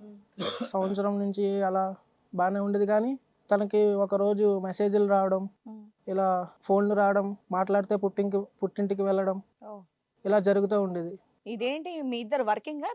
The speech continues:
Speaker 1: తను మీకు ఎక్కడ పరిచయం?
Speaker 2: తను మా కాలేజ్,
Speaker 1: కాలేజ్ పరిచయం.
Speaker 2: కాలేజ్ పరిచయం.
Speaker 1: ఓకే. తను వర్కింగా, హౌస్ వైఫా?
Speaker 2: హౌస్ వైఫ్.
Speaker 1: హౌస్ వైఫే. So, మీరు రెగ్యులర్గా వర్క్‌కి వెళ్ళేసి వస్తూ ఉంటారు, తనకి మాత్రం మెసేజెస్ ఇవన్నీ వస్తూ ఉన్నాయి.
Speaker 2: అవును.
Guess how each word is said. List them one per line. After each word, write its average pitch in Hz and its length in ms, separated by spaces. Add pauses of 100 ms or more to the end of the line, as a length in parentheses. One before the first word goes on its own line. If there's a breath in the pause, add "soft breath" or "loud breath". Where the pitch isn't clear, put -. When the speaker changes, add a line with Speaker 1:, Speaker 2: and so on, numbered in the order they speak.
Speaker 1:
తను 294 160
మీకు 269 280
ఎక్కడ 262 180
పరిచయం? 254 500 (320)
Speaker 2:
తను 226 140
మా 226 140 (100)
కాలేజ్, 214 360 (640)
Speaker 1:
కాలేజ్ 226 300 (100)
పరిచయం. - 240
Speaker 2:
కాలేజ్ 208 280
పరిచయం. 185 600
Speaker 1:
ఓకే. 180 320 (280)
తను 226 100
వర్కింగా, 294 440
హౌస్ 285 180
వైఫా? 185 320 (160)
Speaker 2:
హౌస్ 208 240
వైఫ్. 214 160 (340)
Speaker 1:
హౌస్ 226 240
వైఫే. 190 320 (240)
So, 262 60
మీరు 269 140
రెగ్యులర్గా 269 360
వర్క్‌కి 254 360
వెళ్ళేసి 240 240
వస్తూ 233 240
ఉంటారు, 226 200 (100)
తనకి 247 120
మాత్రం 240 240
మెసేజెస్ 220 400
ఇవన్నీ 208 240
వస్తూ 185 260
ఉన్నాయి. 165 260
Speaker 2:
అవును. 185 340